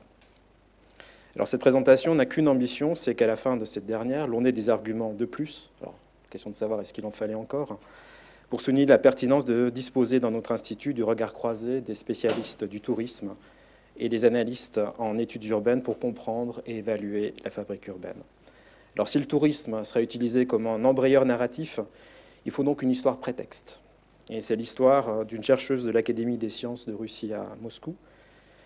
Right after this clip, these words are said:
qui, euh, venue faire une conférence dans le cadre du master en études urbaines, avait témoigné du fait, euh, qu'une de leurs études avait estimé que quatre-vingts pour cent des touristes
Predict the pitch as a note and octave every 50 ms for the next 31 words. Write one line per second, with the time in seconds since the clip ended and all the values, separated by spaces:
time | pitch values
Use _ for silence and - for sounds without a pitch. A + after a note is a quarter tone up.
0 | _ _ _ _ _ - - B2 B2+ C#3 B2+ A#2+ A#2+ A#2+ C#3+ C#3+ D3 D3 - D#3
1 | C3 B2+ A#2+ - C3+ B2+ - C3+ - C3+ C3+ B2+ B2 A2+ A2 - B2+ A#2+ B2 A#2
2 | A2+ A2+ A2+ - - B2+ A#2 A2+ A2+ A2 G#2+ - G#2 G2+ G#2+ A2 G#2+ A2 B2+ C3+
3 | C3+ B2 A2+ A#2+ A#2+ - C#3 C3 C3 B2+ C3 C3 B2 A#2+ A2+ - - C#3+ E3 E3
4 | - - G2+ G2 G2+ - _ _ _ _ _ _ _ _ _ _ _ _ _ _
5 | _ _ _ _ - - - A#2+ A#2 A2+ A2 - D3+ D3 C3+ C3 A#2+ A#2+ A2+ A2+
6 | A2 - - D3+ D#3 - A#2 A2+ A#2+ A#2+ - - B2 C3 C#3+ C#3+ - A#2 G#2+ -
7 | D3 - - C#3+ C3 B2+ B2+ - A#2+ - - - A#2 G#2+ G#2 - - A2+ G#2+ A2+
8 | A2+ - - -